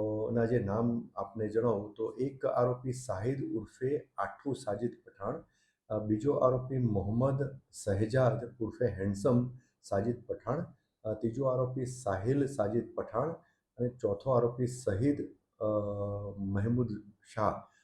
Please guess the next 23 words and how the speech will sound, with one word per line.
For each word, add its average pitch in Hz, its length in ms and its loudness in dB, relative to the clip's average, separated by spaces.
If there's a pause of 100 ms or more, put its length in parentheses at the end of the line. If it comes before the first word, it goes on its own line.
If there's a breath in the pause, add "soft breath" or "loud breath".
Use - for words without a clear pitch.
(140 soft breath)
આ 113 60 -2
ચારે 113 340 2
ચારો 135 320 0
આરોપી 127 800 0 (260)
સચિન 131 300 0
પોલીસ 120 200 0
સ્ટેશનના 123 420 2
સામરોદ 123 600 2
ગામના, 107 540 0 (400 loud breath)
અ, 104 240 0
રહેવાસી 101 480 4
છે. 147 340 -4 (380)
આ 110 60 -4
ચારે 110 320 -2
ચાર 143 200 0
આરોપીઓ 123 540 2
પૈકી 120 720 2
એક 160 200 6
આરોપી 113 600 0 (220)
મોહમ્મદ 131 680 4
શહેજાદ 117 800 2
ઉર્ફે 117 340 0
હેન્ડસમ 107 600 2